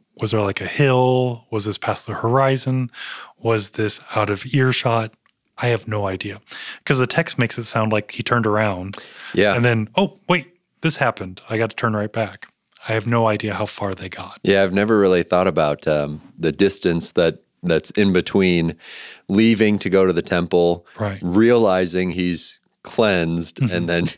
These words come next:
Speaker 2: turning back to go back to Jesus. I've never really
Speaker 1: Well,
Speaker 2: thought about
Speaker 1: and,
Speaker 2: that.
Speaker 1: and not only, you know, continuing just with practical aspects, there's ten of 'em, and one of 'em stops and turns around,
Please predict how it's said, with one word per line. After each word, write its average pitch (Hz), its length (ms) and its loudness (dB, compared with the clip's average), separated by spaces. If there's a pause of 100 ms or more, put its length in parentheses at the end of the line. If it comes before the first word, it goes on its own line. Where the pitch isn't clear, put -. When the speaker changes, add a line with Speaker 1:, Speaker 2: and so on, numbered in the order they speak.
(320)
Speaker 2:
turning 98 420 0
back 85 420 0
to 85 100 -2
go 82 160 0
back 80 300 0
to 80 60 -6
Jesus. 76 480 -4
I've 80 140 0
never 80 180 0
really 76 280 2 (260)
Speaker 1:
Well, 160 120 0
Speaker 2:
thought 101 80 -6
about 82 80 -2
Speaker 1:
and, 73 100 -4
Speaker 2:
that. - 220 -2 (140)
Speaker 1:
and 139 180 2
not 143 180 2
only, 123 240 -2
you 123 80 0
know, 107 100 -2
continuing 110 460 -2
just - 200 -6
with - 200 -8
practical 104 640 -4
aspects, - 540 -10 (640)
there's 131 200 0
ten 190 200 2
of 107 160 0
'em, 101 120 -16 (800)
and 101 200 -2
one 131 200 2
of 147 80 2
'em 120 100 0
stops - 460 -4
and 104 100 -2
turns 107 300 -2
around, 98 400 -6